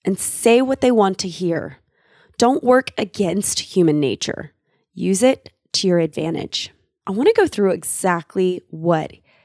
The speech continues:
he's saying here. Your first option is to make a simple and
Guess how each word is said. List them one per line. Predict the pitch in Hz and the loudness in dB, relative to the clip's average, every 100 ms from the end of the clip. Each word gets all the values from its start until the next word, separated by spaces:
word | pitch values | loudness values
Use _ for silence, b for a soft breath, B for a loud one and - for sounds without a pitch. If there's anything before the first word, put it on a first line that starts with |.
| _ | _
he's | - 185 | -10 -8
saying | - 180 156 151 156 - _ _ _ | -4 -4 -4 -4 -10 -12 _ _ _
here. | _ - 170 151 - _ _ | _ -2 -2 -2 -10 _ _
Your | - | -2
first | 277 359 415 427 - | 2 4 4 4 0
option | 185 - - - - 165 _ - | -2 -2 -6 -10 -12 -18 _ -4
is | 214 208 | -2 -2
to | - 240 233 220 _ | -2 -2 -2 -4 _
make | 196 196 190 | -2 -2 -2
a | 185 | -4
simple | - - 214 233 247 254 269 _ - | -4 -2 0 0 0 -2 -4 _ -4
and | 185 175 180 | 0 0 -4